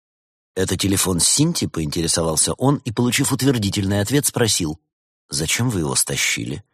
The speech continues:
«Не стащил, а взял в качестве сувенира. Мой саквояж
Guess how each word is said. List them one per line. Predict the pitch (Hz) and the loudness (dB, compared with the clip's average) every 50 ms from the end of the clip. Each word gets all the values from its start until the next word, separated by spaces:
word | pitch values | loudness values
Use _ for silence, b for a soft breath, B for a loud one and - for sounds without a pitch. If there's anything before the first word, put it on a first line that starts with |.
| _ _ _ _ _ _ _ _ _ _ _ _ _ _ _ _ | _ _ _ _ _ _ _ _ _ _ _ _ _ _ _ _
«Не | - 67 80 78 | -6 -2 -2 0
стащил, | - - - - - - - - 101 147 175 151 | 0 0 0 0 0 0 2 2 4 4 4 4
а | 123 90 | 4 4
взял | 76 - 95 117 147 | 2 2 2 2 2
в | 143 - | 2 0
качестве | - 101 113 - - - 175 180 | 0 0 0 0 0 0 0 0
сувенира. | - - 147 127 104 85 76 73 76 92 117 120 117 113 b b b b _ _ _ - | 2 2 2 0 0 0 -2 -2 -2 -2 -2 -2 -4 -4 b b b b _ _ _ -2
Мой | - 110 117 | 0 2 2
саквояж | - - 131 - 117 127 127 131 156 165 160 - - - - - | 2 2 2 4 4 6 6 8 8 8 6 6 4 0 -2 -8